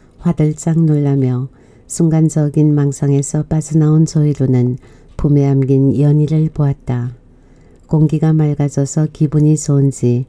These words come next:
연희는 생글생글 웃고 있었다. 그 눈이 참 예뻤다. 연희의 맑은 눈동자에 아내의 모습이 비쳤다. 연희의 옹알이에 아내의 단아한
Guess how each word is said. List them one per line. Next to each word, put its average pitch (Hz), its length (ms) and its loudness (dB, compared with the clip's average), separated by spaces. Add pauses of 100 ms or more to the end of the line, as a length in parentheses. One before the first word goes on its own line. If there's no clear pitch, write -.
(480)
연희는 135 520 2
생글생글 151 1000 0
웃고 139 320 -2
있었다. 123 640 -4 (540)
그 151 80 -2
눈이 143 540 2
참 156 440 0
예뻤다. 123 720 -2 (720)
연희의 160 460 4
맑은 156 560 2
눈동자에 139 840 0
아내의 143 460 0
모습이 139 520 0
비쳤다. 127 760 -4 (680)
연희의 139 520 2
옹알이에 135 720 0 (360)
아내의 151 480 2
단아한 151 580 0